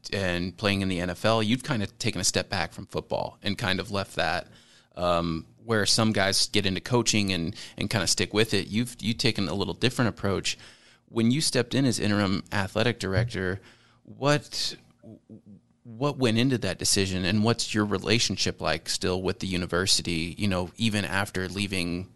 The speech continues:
a very historic, um, football career behind, where your name is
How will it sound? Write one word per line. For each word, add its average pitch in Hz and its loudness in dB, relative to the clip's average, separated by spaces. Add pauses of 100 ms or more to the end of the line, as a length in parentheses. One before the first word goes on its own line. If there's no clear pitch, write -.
(340)
a 107 -2
very 113 4
historic, - 0
um, 98 -4
football 98 2
career 95 0
behind, 101 2
where 90 -4
your 98 -2
name 113 2
is - 0